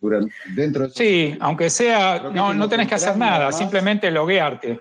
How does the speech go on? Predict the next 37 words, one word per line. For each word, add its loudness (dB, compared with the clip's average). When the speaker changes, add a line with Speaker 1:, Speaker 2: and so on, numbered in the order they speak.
Speaker 2:
Te -4
logueas 0
nada 0
más 0
con -4
tu -4
usuario 0
y -8
contraseña -2
y -4
eso 0
ya 0
reactiva 0
todo 0
su, -2
todos 0
tus, -2
tus -2
ofertas, -2
salvo 0
que, 0
eh, 0
vos 0
optes -2
por -4
lo 0
contrario, -2
¿no? -2
Pero 0
con -4
loguearte 0
nomás 0
ya 0
estás -2
de 0
nuevo 0
online. -4